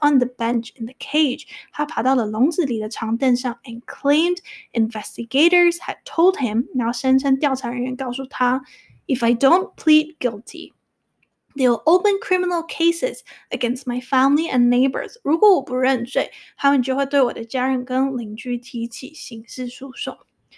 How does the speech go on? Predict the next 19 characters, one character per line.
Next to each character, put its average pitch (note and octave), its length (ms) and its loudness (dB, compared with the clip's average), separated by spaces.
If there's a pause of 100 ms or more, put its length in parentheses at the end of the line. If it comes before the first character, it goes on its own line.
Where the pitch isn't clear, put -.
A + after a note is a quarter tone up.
(340)
所 F#4+ 120 4
以 F#4+ 40 6
他 G4 200 2
不 G4+ 220 4
想 A3 300 -4
要 B3+ 220 4
被 A#3+ 240 -2
迫 A#3+ 240 0
认 A#3+ 220 -4
罪， - 320 -6
可 C4+ 140 0
是 D#4 100 2
又 D#4+ 160 2
怕 D#4 240 0
家 B3+ 240 0
人 G#3+ 160 -4
被 A#3 140 -8
迫 A3+ 260 -4
害， - 280 -6